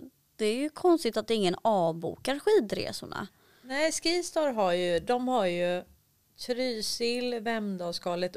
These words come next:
Speaker 2: Åre, Sälen, va? Sen kanske de har något mer ställe.
Speaker 1: Mm.
Speaker 2: Och de säger att de har inga avbokningar.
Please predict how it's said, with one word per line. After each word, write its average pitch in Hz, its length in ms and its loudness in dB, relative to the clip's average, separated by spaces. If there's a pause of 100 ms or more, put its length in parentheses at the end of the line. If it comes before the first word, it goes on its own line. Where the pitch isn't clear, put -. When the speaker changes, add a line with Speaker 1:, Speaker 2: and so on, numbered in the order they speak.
Speaker 2:
Åre, 165 720 -6
Sälen, - 800 -6
va? 190 200 -8
Sen - 180 -14
kanske 180 200 -8
de 180 60 -6
har 170 100 -8
något 156 180 -10
mer - 160 -14
ställe. 147 340 -6 (680)
Speaker 1:
Mm. 220 160 -4
Speaker 2:
Och 233 60 2
de 240 220 0
säger 269 260 4
att 220 100 -6
de 202 140 -2
har 240 80 2
inga 339 260 -4
avbokningar. 208 680 -6